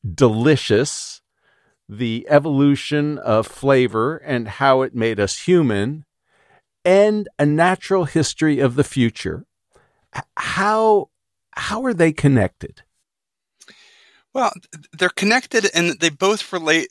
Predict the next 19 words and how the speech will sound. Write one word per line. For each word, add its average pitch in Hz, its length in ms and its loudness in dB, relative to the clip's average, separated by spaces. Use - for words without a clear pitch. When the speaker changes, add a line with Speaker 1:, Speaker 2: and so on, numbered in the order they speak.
Speaker 2:
to - 160 -8
the, 143 380 0
the 131 120 -4
rules 143 480 -4
of 117 140 -10
nature. 107 680 -2
And 131 300 -4
Delicious 180 680 -2
relates 143 420 -2
to - 80 -14
the 156 140 -4
rules 143 400 -4
of 151 80 -4
nature 131 400 -2
that 120 160 -6
we 131 120 -2
experience 131 760 -4
when 131 120 -4
we 131 140 -4